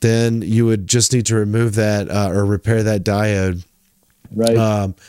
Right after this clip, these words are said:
Speaker 1: which is something that I could do, but, or it could be caps. I've seen caps go bad and do that too. Um, if it were from shipping damage, like you say, you know, you'd have to show it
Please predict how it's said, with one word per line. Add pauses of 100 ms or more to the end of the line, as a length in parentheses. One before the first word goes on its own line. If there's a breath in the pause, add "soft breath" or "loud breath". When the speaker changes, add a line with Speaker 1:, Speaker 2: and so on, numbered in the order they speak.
(140 soft breath)
Speaker 1:
which
is
something
that
I
could
do, (640)
but, (720)
or
it
could
be
caps.
I've
seen
caps
go
bad
and
do
that
too. (1120 soft breath)
Um,
if
it
were (460 soft breath)
from
shipping
damage,
like
you
say, (640 soft breath)
you
know,
you'd
have
to
show
it